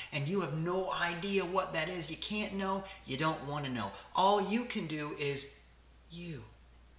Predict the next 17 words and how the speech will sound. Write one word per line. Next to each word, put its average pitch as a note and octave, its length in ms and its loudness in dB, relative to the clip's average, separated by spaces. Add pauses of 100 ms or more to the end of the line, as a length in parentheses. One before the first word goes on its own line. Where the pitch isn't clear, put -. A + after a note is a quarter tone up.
(140)
Don't G3+ 160 -8
worry B2 260 -2
about G2+ 320 -4
what - 140 -6
somebody G#2+ 400 -4
else G2 300 -4
is G2+ 100 -6
doing. G2 320 -8 (460)
You B2+ 80 -16
can't D#3 300 -10
know D3 240 -6
anyway. C3+ 500 -8 (360)
You G3+ 480 -2 (380)
focus E3+ 640 2
on B2+ 340 -2 (180)
your C#3+ 260 -2
growth, - 440 -6